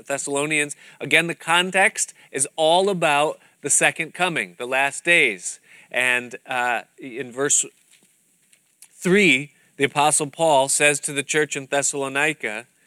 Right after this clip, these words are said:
he says, "Let no one deceive you by any means, for that day," and he's speaking about the second coming, the day of the Lord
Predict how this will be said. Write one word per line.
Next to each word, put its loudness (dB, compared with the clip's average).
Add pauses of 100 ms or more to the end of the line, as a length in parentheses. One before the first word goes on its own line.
(360)
he -6
says, 2
"Let 2
no 0
one 2
deceive 2
you 0
by 2
any 0
means, 0 (600)
for 0
that 2
day," 2 (680)
and -18
he's -6
speaking -2
about -2
the -12
second -2
coming, -6 (1040)
the -16
day -2
of 0
the -4
Lord -2